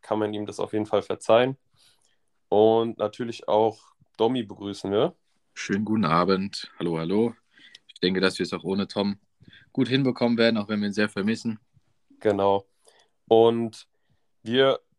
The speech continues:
Speaker 1: besprechen heute auf jeden Fall die Platzierungen vier bis sechs der Zweitliga-Hinrunde. Letztes Mal haben wir schon die ersten drei Plätze besprochen.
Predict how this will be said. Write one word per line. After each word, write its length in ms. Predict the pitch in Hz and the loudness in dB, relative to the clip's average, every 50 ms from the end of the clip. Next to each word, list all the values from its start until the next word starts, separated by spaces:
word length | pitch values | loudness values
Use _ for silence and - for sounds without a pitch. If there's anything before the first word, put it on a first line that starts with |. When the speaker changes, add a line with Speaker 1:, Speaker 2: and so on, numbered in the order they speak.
| _ | _
Speaker 1:
besprechen 580 | 123 117 - - - 131 139 139 - 143 127 127 | -14 -14 -12 -8 -4 -4 -4 -2 -4 -6 -2 2
heute 320 | 135 131 143 - 139 - | 2 2 2 0 -2 -2
auf 160 | 117 110 - | -4 -4 -4
jeden 220 | 120 120 123 123 117 | -4 -4 -4 -4 -4
Fall 320 | - 120 117 117 113 113 | -2 0 0 2 0 -2
die 340 | 113 110 110 107 110 113 - - _ _ _ _ _ | -6 -8 -8 -8 -10 -10 -14 -18 _ _ _ _ _
Platzierungen 840 | - - 120 113 110 - - - 127 123 117 120 117 117 113 113 | -6 0 0 0 0 0 -4 -6 -4 -2 0 0 0 0 0 0
vier 240 | 110 - - 131 135 | -2 -4 -2 0 0
bis 220 | 127 107 110 104 - | 0 0 -2 -2 0
sechs 420 | 117 131 165 - - - - - | 0 0 0 -2 -6 -18 -18 -8
der 400 | - 127 127 127 131 135 131 - - | 0 2 4 6 6 6 4 2 -4
Zweitliga-Hinrunde. 1120 | - - - 123 127 151 156 - 156 147 156 143 147 156 156 143 147 156 160 165 180 190 - _ _ _ _ _ _ _ _ - | -12 -10 -4 -2 -2 -2 -2 -6 -6 -4 -2 -2 -2 -2 -2 -2 -2 -2 -2 -2 -4 -6 -8 _ _ _ _ _ _ _ _ -4
Letztes 380 | 110 120 123 - - 117 110 | -2 -2 -2 -2 -6 -10 -6
Mal 200 | - 120 113 113 | 0 2 2 2
haben 100 | 123 123 | 2 0
wir 60 | 123 113 | -2 -4
schon 240 | - 120 110 110 | -2 -2 -2 -2
die 100 | 110 107 | -2 -4
ersten 380 | - - 131 135 - - 143 135 | -2 -2 -2 -2 -2 -6 -8 -4
drei 320 | 127 131 131 135 143 - - _ | 0 2 2 2 2 0 -4 _
Plätze 320 | - 131 127 - - 123 | -4 -4 -4 -4 -6 -10
besprochen. 680 | 120 120 - - _ - 123 131 - - 151 165 175 - | -12 -12 -12 -10 _ 2 2 2 2 2 0 -2 -2 -4